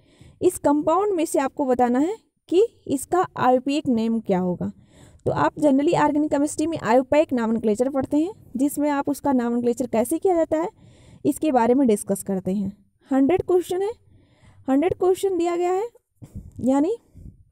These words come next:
इसमें बताना है कि जो question में conversion हो रहा है वो किसका conversion हो रहा है, यानी tautomerism हो रही है, isomerism हो रही है, condensation हो रहा है, polymerization हो रहा है,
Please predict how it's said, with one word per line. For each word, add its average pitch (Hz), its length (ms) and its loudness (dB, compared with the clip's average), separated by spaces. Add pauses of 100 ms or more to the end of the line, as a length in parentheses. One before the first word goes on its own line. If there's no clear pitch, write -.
(520)
इसमें 349 300 0
बताना 269 320 2
है 320 160 0 (560)
कि 302 100 2
जो 302 160 -2
question 311 440 0
में 381 120 -2
conversion 269 500 0
हो 285 120 2
रहा 208 100 2
है - 100 -4
वो 254 100 0
किसका 370 440 0
conversion 247 480 2
हो 240 120 2
रहा 202 180 0
है, 190 200 -4 (500)
यानी 285 220 2
tautomerism 330 680 0
हो 320 120 0
रही 330 200 2
है, 349 100 -2 (120)
isomerism 285 480 0
हो 320 160 -2
रही 302 160 0
है, 320 80 -2
condensation 302 680 0
हो 311 120 -2
रहा 302 120 -2
है, 311 100 -2
polymerization 202 800 0
हो 190 100 -2
रहा 190 120 -4
है, 208 140 -6